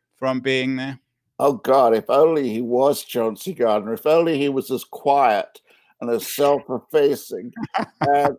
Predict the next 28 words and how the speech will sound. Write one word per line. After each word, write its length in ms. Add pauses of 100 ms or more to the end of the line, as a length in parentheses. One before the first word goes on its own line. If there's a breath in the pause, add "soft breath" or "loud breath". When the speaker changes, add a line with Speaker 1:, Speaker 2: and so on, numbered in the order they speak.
Speaker 2:
and, 400
and 300
shrinking 1040
as 160
that. 320 (200 soft breath)
No, 360
I 160
mean, 320 (560)
if 260
Chauncey 460
Gardner 720 (840)
is 400 (320)
our 240
ideal 420
Gardner, 640 (380)
Trump 360 (140)
is 180
the 140
jungle, 800
run 340
wild, 840
come 260
into 360
our 240
heads 600
and 160
our 220
homes, 680